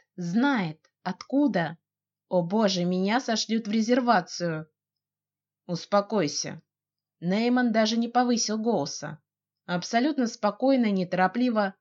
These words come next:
взял с полки пачку салфеток и промокнул разлитый кофе. Потом кивнул на шкаф, в котором висели чистые халаты, предназначенные для сотрудников. "Переоденься.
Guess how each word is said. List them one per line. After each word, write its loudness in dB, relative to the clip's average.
взял 2
с -8
полки -2
пачку 0
салфеток -2
и -2
промокнул 2
разлитый 0
кофе. -4
Потом 2
кивнул 0
на 2
шкаф, -2
в -20
котором 2
висели 0
чистые -4
халаты, 0
предназначенные 0
для -2
сотрудников. -4
"Переоденься. 0